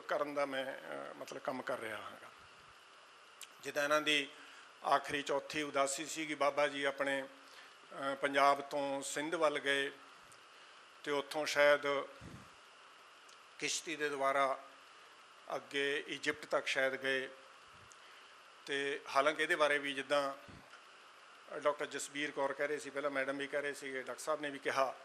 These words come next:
ਕਿ, ਅ, ਇਹਦੇ 'ਚ ਕਈ ਚੀਜ਼ਾਂ ਨੂੰ ਲੈ ਕੇ ਕਈ ਤਰ੍ਹਾਂ ਦੀਆਂ ਕੰਟਰੋਵਰਸੀਜ਼ ਹੈਗੀਆਂ, ਇੱਥੇ ਗਏ ਕਿ ਨਹੀਂ ਗਏ।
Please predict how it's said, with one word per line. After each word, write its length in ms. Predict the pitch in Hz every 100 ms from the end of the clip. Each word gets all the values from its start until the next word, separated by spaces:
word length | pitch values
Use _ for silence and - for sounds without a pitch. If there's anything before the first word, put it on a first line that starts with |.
| - - - - -
ਕਿ, 140 | 151 143 143 139 139
ਅ, 260 | 135 139 160
ਇਹਦੇ 240 | 147 151
'ਚ 80 | 151
ਕਈ 220 | - 143
ਚੀਜ਼ਾਂ 320 | 143 143 135 139
ਨੂੰ 140 | 139
ਲੈ 120 | 139
ਕੇ 220 | 135 139 135
ਕਈ 120 | 143
ਤਰ੍ਹਾਂ 240 | 135 135 131
ਦੀਆਂ 220 | 131 127
ਕੰਟਰੋਵਰਸੀਜ਼ 640 | 131 123 139 135 - 143 127
ਹੈਗੀਆਂ, 240 | 135 135
ਇੱਥੇ 180 | 127 135
ਗਏ 160 | 135 135
ਕਿ 160 | 131 131
ਨਹੀਂ 160 | 156
ਗਏ। 160 | 135